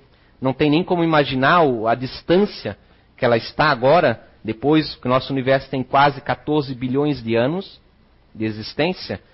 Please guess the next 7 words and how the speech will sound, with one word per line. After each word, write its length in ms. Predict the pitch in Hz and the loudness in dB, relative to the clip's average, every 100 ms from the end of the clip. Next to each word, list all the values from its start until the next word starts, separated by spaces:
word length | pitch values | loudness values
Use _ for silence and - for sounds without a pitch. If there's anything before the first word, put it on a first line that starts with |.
| _ _ _ _ - | _ _ _ _ -10
ou 80 | |
seja, 220 | - 123 120 | -4 -2 0
quatorze 480 | 120 - 175 165 | -2 0 -2 -2
bilhões 500 | 151 143 151 165 - - _ | -4 0 2 0 -6 -18 _
de 160 | 123 135 | -2 2
anos 280 | 160 160 - | 2 0 -2
percorrendo 920 | 165 165 165 135 127 175 190 120 104 | -2 -2 -4 -6 0 2 0 -2 -10